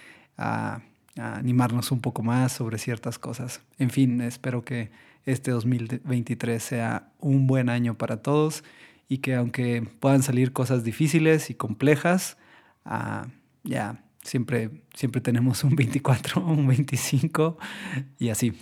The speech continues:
<laughs> Ya, pues dicho todo eso,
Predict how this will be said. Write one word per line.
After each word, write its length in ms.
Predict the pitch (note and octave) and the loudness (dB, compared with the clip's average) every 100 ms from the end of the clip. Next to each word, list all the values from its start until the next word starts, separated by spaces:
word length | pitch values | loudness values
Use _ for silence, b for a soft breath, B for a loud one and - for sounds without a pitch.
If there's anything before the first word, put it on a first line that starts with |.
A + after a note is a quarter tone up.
| - | -4
<laughs> 600 | C3 - G#3 - - - B B B B B B | -2 4 4 4 0 -6 B B B B B B
Ya, 460 | - B2 A2+ A2+ - | -4 2 2 2 -2
pues 280 | - C#3 C3+ | 2 2 4
dicho 260 | D#3+ D#3 D3+ | 4 4 4
todo 240 | D#3 D3+ | 6 8
eso, 500 | D#3 D3 D3 D3 C#3+ | 6 4 2 2 0